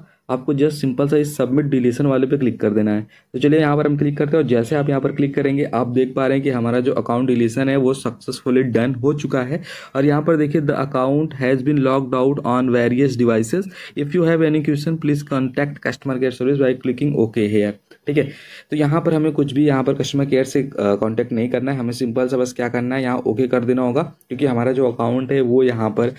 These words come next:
परमानेंटली डिलीट हो गया है। जो हमारा इन्फॉर्मेशन इन्होंने लिया था, सब चीज़ यहाँ पर इन्होंने डिलीट कर दिया है। अब यहाँ पर आपको कुछ नहीं करना, सिंपल सा ओके करना है। और जैसे आप ओके करेंगे, यहाँ पर आप देख पा रहे हैं कि आप लॉग आउट भी हो चुके हैं।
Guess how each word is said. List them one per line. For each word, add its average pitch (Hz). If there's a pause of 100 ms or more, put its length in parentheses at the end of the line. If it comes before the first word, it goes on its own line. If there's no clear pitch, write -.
(280)
परमानेंटली 127
डिलीट 117
हो 123
गया 127
है। 127
जो 123
हमारा 113
इन्फॉर्मेशन 117 (100)
इन्होंने 120
लिया 117
था, 123
सब 123
चीज़ 123
यहाँ 113
पर 120
इन्होंने 117
डिलीट 113
कर 120
दिया 123
है। 147 (260)
अब 139
यहाँ 147
पर 151
आपको 147
कुछ 151
नहीं 143
करना, 147
सिंपल 135
सा 143
ओके 127
करना 135
है। 165 (260)
और 123
जैसे 127
आप 147
ओके 147
करेंगे, 147
यहाँ 135
पर 135
आप 127
देख 123
पा 139
रहे 139
हैं 143
कि 147
आप 135
लॉग 113
आउट 123
भी 127
हो 123
चुके 123
हैं। 147